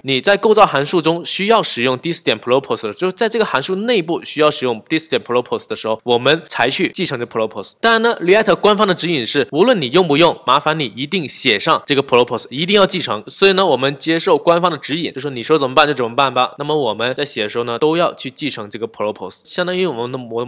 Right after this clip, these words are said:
就相当于我们的模板加多一点内容呗。那么J S X的使用，对吧？那 children 一般会放在这J S X里面呢去占位，然后呢，它会被自动的，啊，渲染出来。我们接下来做一个例子，就以N A V这个组件为例子。当然呢，我们需要，需要说明两类的问题啊。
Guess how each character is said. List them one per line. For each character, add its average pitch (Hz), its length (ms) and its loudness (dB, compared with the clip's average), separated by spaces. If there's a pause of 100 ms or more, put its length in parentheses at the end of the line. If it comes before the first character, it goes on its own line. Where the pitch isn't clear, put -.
就 - 100 -6
相 202 120 0
当 196 80 0
于 202 40 0
我 175 60 0
们 131 80 -4
的 143 60 -2
模 135 160 -4
板 139 240 -2
加 151 140 0
多 156 100 -2
一 156 40 -4
点 127 200 -4
内 151 120 -4
容 98 200 -10
呗。 101 200 -8
那 240 100 2
么 262 160 6
J 262 160 2
S 247 160 2
X 214 220 2
的 185 40 4
使 135 220 0
用， 156 240 6
对 127 80 -6
吧？ 110 200 2
那 147 80 -2
children 196 360 0
一 143 120 -4
般 143 160 2
会 160 100 0
放 160 280 0
在 147 100 2
这 139 140 0
J 143 160 0
S 147 220 0
X 147 340 -4
里 107 80 -8
面 113 200 -4
呢 110 120 -2
去 127 160 -8
占 160 240 2
位， 175 160 2
然 110 160 -2
后 117 60 -4
呢， 117 120 -6
它 131 160 -6
会 139 180 -2
被 139 120 -6
自 160 140 -6
动 143 120 -4
的， 107 160 -4 (180)
啊， - 120 -10
渲 - 180 -6
染 117 100 -2
出 117 140 -8
来。 104 160 -2 (300)
我 147 80 2
们 170 80 0
接 208 80 -2
下 220 100 0
来 185 100 6
做 196 140 4
一 175 40 4
个 170 100 2
例 196 160 0
子， - 260 -8
就 - 120 -4
以 127 80 0
N 147 180 -6
A 170 100 -2
V 160 120 -2
这 165 80 -2
个 156 60 -2
组 135 100 -8
件 120 160 -4
为 113 80 -4
例 120 140 -4
子。 107 100 -8
当 170 140 -2
然 185 60 0
呢， 196 80 0
我 160 80 2
们 135 140 -2
需 147 180 -6
要， 160 160 0
需 - 140 -8
要 170 60 2
说 165 120 -4
明 156 140 -4
两 117 180 2
类 143 140 2
的 123 80 0
问 143 160 2
题 113 140 -12
啊。 98 160 -2